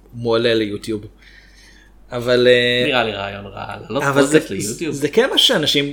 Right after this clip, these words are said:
Speaker 1: הרבה פעמים חושבים, שרוב הסרטים עכשיו הם לא רעיונות מקוריים וזה, אבל זה נורא תלוי איפה רואים אותם.
Speaker 2: אה, לא, כאילו,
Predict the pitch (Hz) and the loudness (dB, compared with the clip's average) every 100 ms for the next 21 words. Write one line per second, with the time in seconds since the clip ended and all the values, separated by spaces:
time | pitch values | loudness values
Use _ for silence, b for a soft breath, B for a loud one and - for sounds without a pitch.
0 | - 135 127 127 135 - 120 123 123 - | -8 -4 -2 0 0 -2 -8 -8 -6 -4
1 | 110 107 107 110 110 - _ - - - | -4 -4 -6 -6 -8 -10 _ -20 -20 0
2 | 127 143 156 - 135 143 139 - 139 143 | 4 4 4 2 4 2 2 6 6 6
3 | 127 120 117 117 127 135 135 135 127 123 | 2 -2 -4 0 4 6 6 6 2 2
4 | 123 135 127 113 120 143 156 196 190 b | -2 -4 -2 0 0 -2 -2 -2 -4 b
5 | b b b b _ _ _ - 151 139 | b b b b _ _ _ -10 -6 -6
6 | 127 131 123 123 120 120 160 165 165 165 | -4 -2 -2 -4 -4 -2 0 2 2 0
7 | 190 165 156 151 151 160 208 180 185 202 | 0 -4 -2 -4 -4 -2 -4 -4 0 4
8 | 233 165 156 | 4 4 2